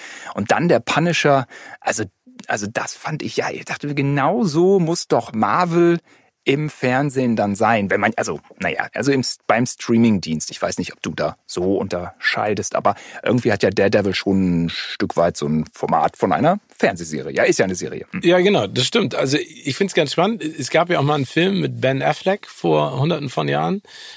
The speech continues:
Speaker 2: Ähm,
Speaker 1: Mhm.
Speaker 2: der hat mich damals nicht so richtig gekriegt. Ich fand die Serie gut, ne? Ich, ich weiß auch genau, was du meinst. Ich glaube, das Problem bei Marvel ist zum Beispiel, und das hat ja das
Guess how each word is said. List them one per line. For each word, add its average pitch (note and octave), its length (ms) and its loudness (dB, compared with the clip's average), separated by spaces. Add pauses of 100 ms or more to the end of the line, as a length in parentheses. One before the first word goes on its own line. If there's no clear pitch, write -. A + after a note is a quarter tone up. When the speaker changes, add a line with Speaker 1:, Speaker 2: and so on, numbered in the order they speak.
(180)
Speaker 2:
Ähm, C3+ 500 4
Speaker 1:
Mhm. A#2+ 80 -4
Speaker 2:
der C#3 200 2
hat F3 120 0
mich C#3+ 100 -4
damals D#3 320 2
nicht E3 200 0
so F3 120 2
richtig E3+ 340 -2
gekriegt. E3+ 380 0
Ich - 160 -6
fand E3 160 0
die D#3+ 140 4 (920)
Serie G#3+ 540 2
gut, G#3 460 2 (140)
ne? A#3 240 0
Ich, D#3+ 200 -2
ich C3 120 -6
weiß G3+ 200 2
auch G#3 120 0
genau, F3 280 2
was D#3+ 140 -2
du E3 80 0
meinst. D#3+ 240 -2
Ich B2+ 80 -4
glaube, D3+ 240 2
das C#3+ 180 0
Problem C#3+ 440 2
bei D3 120 4
Marvel D3 400 2
ist C3+ 160 -4
zum C3+ 120 0
Beispiel, C3+ 460 2
und A#2 140 0
das A#2+ 160 0
hat C#3 140 0
ja C3+ 80 4
das A#2 260 0